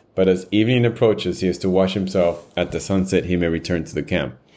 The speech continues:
Designate a place outside the camp where you can go to relieve yourself. As part of your equipment, have something to dig with, and when you relieve yourself, dig a hole and cover up your excrement.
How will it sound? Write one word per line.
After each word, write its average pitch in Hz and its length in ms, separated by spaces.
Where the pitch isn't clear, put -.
Designate 113 460
a 113 40
place 104 280
outside 98 320
the 95 60
camp 90 380
where 87 120
you 87 100
can 90 160
go 95 180
to 95 140
relieve 90 320
yourself. 76 420
As 92 100
part 107 220
of 113 100
your 113 100
equipment, 95 520
have 95 180
something 104 440
to 98 100
dig 92 240
with, 80 340
and 92 140
when 90 120
you 87 120
relieve 101 260
yourself, 82 540
dig 92 180
a 85 60
hole 101 420
and 95 160
cover 95 320
up 85 160
your 85 140
excrement. 78 560